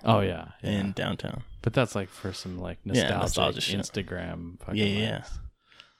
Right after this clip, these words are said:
Speaker 1: But
Speaker 2: But so you watched it then?
Speaker 1: Yeah, so I, I watched all the D V Ds and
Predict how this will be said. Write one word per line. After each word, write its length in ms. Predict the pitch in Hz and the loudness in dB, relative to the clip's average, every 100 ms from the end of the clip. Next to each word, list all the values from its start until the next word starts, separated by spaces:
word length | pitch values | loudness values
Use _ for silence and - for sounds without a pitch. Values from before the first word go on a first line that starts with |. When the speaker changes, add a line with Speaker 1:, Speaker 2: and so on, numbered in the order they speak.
| _ _ _ | _ _ _
Speaker 1:
But 300 | - 87 87 _ _ _ _ _ - | -2 -2 -4 _ _ _ _ _ 2
Speaker 2:
But 220 | 127 113 | 4 4
so 140 | - 120 | 6 6
you 240 | 113 113 | 6 6
watched 300 | 113 117 - | 8 6 6
it 40 | - | 0
then? 280 | 95 104 123 - - - - - - - | 2 2 0 -8 -10 -10 -12 -20 -20 -4
Speaker 1:
Yeah, 280 | - 120 90 | 6 6 6
so 440 | - - 110 101 - | 0 2 4 4 2
I, 320 | 104 107 104 | 0 2 2
I 160 | 87 104 | 2 2
watched 340 | 107 107 - | 4 4 4
all 80 | 110 | 2
the 100 | 104 | 2
D 120 | 101 | 2
V 140 | 98 95 | -2 -2
Ds 480 | 92 92 90 85 - | -4 -4 -6 -8 -8
and 600 | - 95 90 87 85 | -6 -4 -6 -8 -10